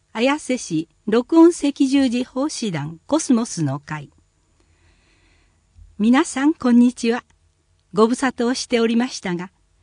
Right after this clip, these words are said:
お変わりなくお過ごしですか？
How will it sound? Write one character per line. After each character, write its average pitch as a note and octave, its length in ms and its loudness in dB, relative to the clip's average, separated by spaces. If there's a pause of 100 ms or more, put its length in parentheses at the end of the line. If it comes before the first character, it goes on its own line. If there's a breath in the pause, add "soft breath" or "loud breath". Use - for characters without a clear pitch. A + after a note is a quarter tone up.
(600)
お G#3+ 120 -2
変 D4 160 4
わ C#4+ 60 2
り C#4 140 4
な C#4+ 140 2
く F#3 180 0
お G3 60 -2
過 A#3+ 160 -2
ご A#3 100 0
し A3+ 160 -6
で A3+ 80 0
す - 140 -14
か？ D#4 100 -10